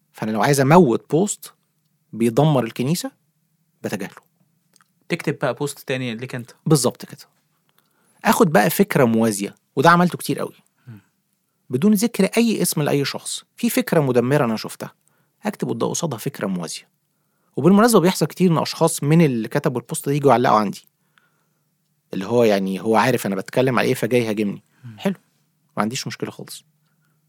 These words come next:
Speaker 1: أنا ليه بقى بسيب التعليقات؟ عشان سبب مهم جدًا. التعليقات عندي عشان كل الناس تعرف بعضها.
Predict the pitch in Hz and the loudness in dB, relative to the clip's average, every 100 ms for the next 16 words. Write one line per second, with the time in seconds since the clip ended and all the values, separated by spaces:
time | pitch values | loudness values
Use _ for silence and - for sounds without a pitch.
0 | _ _ _ _ - 147 165 180 156 123 | _ _ _ _ -2 2 4 4 2 -2
1 | 147 143 98 101 - - _ _ _ _ | -4 -4 -4 -4 -10 -18 _ _ _ _
2 | - - 120 120 143 123 120 101 - - | -16 -10 -8 -6 -6 -4 -6 -6 -10 -14
3 | - _ _ - 110 120 107 95 123 _ | -20 _ _ -6 -4 0 -2 -2 -6 _
4 | _ _ _ _ _ _ _ _ - 120 | _ _ _ _ _ _ _ _ -10 -10
5 | 120 - 196 143 139 - - 117 101 - | -6 0 2 2 -2 -6 -6 -6 -6 -10
6 | - - | -12 -14